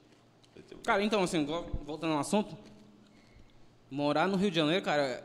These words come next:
Speaker 2: é um rolê fudido. Eu, sinceramente, eu falava pra minha mãe, "Quero voltar pra minha casa, quero voltar pra minha casa."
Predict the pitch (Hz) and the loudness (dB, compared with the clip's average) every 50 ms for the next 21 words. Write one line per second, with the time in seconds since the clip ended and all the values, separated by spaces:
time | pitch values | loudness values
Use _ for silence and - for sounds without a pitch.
0 | - - 139 151 156 160 175 180 170 165 165 165 - 240 208 185 170 143 127 120 | -10 -6 -4 -2 -2 0 0 0 0 0 -2 -2 -6 -8 -4 -2 -2 -2 -2 -4
1 | 120 - - - - - - - - - - - - - - - - - - - | -10 -16 -18 -20 -20 -20 -20 -20 -20 -20 -20 -20 -20 -20 -20 -20 -20 -20 -20 -20
2 | - - - 135 135 147 160 175 175 170 170 - - 170 165 - 190 185 180 170 | -20 -12 -6 -2 0 2 2 2 0 -2 -4 -6 -6 -6 -2 -2 -2 0 2 2
3 | 151 147 151 170 190 180 196 190 190 190 190 175 - - - - - - - - | 2 2 2 0 -2 -2 -4 -6 -6 -6 -8 -12 -14 -18 -20 -20 -20 -20 -20 -20
4 | - - - - - - - - - - - 143 135 156 156 147 147 175 185 170 | -20 -20 -20 -20 -20 -20 -20 -20 -14 -10 -8 -6 -2 -2 -2 -2 0 0 0 2
5 | 151 139 135 - - 147 147 147 156 151 156 156 143 160 185 185 - 131 123 127 | 2 0 0 0 0 0 2 2 0 0 -2 -2 -2 -2 -4 -2 -4 -4 -4 -4
6 | 127 - - 139 127 127 131 - 139 131 139 160 170 - - 120 117 117 110 - | -4 -4 -4 -2 -2 -2 -2 -2 -4 -2 -2 -2 -2 -4 -4 -6 -6 -6 -8 -12